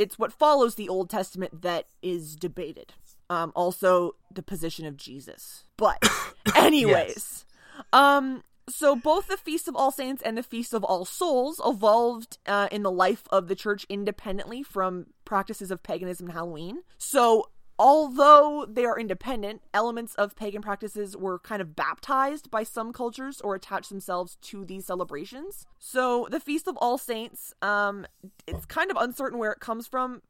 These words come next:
Speaker 1: beyond, uh, the legalization of Christianity in three thirteen. Um, and it's, like I said, the, the commemoration of saints and martyrs. Um, in the East, the city of Edessa celebrated the feast on May thirteenth. The Syrians,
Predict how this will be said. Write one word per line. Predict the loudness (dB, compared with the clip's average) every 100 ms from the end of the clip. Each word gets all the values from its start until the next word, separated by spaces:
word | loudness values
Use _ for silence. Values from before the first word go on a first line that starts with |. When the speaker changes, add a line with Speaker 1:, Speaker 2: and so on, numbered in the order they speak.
| -20
Speaker 1:
beyond, | -10 0 2 2 0 -4 -10 -8
uh, | -2 -2 -2
the | -4
legalization | -4 0 0 0 -6 -8
of | -12
Christianity | -12 -12 -10 -10 -10
in | -12 -14
three | -10 -8 -8
thirteen. | -12 -14 -14 -12 -12 -12 -14 _
Um, | -2 0 -2 -4 -10 -16 -8
and | -6 -4
it's, | -6 -8 -12 -20 _ -8
like | -6 -4
I |
said, | -6 -6 -4
the, | -4 -4 -4 -8 _ _
the | -20 -18
commemoration | -10 -4 -4 -2 -4 -6 -10
of | -10
saints | -10 -10 -10 -10
and | -10 -8
martyrs. | -8 -10 -16 -20 -20 _
Um, | 0 2 0 -2 -6
in | -4
the | -6 -8 -6
East, | -4 -6 -10 -14 -10
the | -8
city | -6 -4 -2
of |
Edessa | -2 0 0 0 -4
celebrated | -4 -4 -2 -4 -4
the | -8
feast | -10 -10 -6
on | -6 -4
May | -8
thirteenth. | -6 -4 -4 -8 -12 -14 -18 -20 -20 _ -12
The | -6
Syrians, | -2 0 0 -2 -4